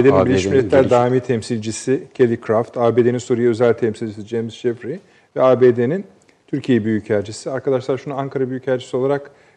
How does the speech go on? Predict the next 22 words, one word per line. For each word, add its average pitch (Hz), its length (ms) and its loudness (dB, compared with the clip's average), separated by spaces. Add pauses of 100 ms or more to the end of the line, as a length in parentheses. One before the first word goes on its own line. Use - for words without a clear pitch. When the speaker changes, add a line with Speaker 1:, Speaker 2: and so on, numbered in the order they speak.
(120)
Speaker 1:
yazmayın. 107 460 2
Diğer 107 160 2
meslektaşlarımıza 104 920 -4
söylüyoruz. 98 560 -8
Türkiye 113 320 -8
Büyükelçisidir 90 640 -16
efendim. - 360 -20 (340)
Başka 107 260 0
ilde 113 440 0
büyükelçisi 117 540 -2
mi 135 100 -6
var 92 160 -10
Amerika 87 340 -14
Birleşik 87 240 -18
Devletleri'nin? - 460 -20 (720)
Devleti 160 400 2 (240)
buradaydı. 151 560 4
Şöyle 127 420 6
denmiş. - 680 -8 (2500)
A 143 220 8
B 147 140 6
D 185 260 4